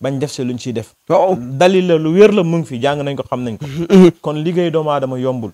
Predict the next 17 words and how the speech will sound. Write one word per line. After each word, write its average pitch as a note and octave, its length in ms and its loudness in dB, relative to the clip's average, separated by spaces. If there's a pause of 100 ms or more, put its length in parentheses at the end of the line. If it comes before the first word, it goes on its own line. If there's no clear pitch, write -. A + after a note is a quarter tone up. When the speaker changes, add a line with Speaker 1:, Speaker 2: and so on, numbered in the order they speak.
Speaker 2:
Waaw. C#3 200 0 (140)
Speaker 1:
Waaye C#3+ 240 0
doomu F3+ 200 0
aadama E3+ 280 0
ñu D#3+ 140 -6
bëri F3+ 320 -4
ñu D3 100 -10
ngi D#3+ 100 -4
am D3 140 -4
gàllankoor. C3+ 580 -4
Cet G3+ 140 4
Speaker 2:
Mhm. G3 100 6
Speaker 1:
moo C#3+ 100 -2
leen C3+ 120 -6
koy B2 160 -6
def. G#2+ 100 -10 (140)
Speaker 2:
Mhm. G3+ 180 6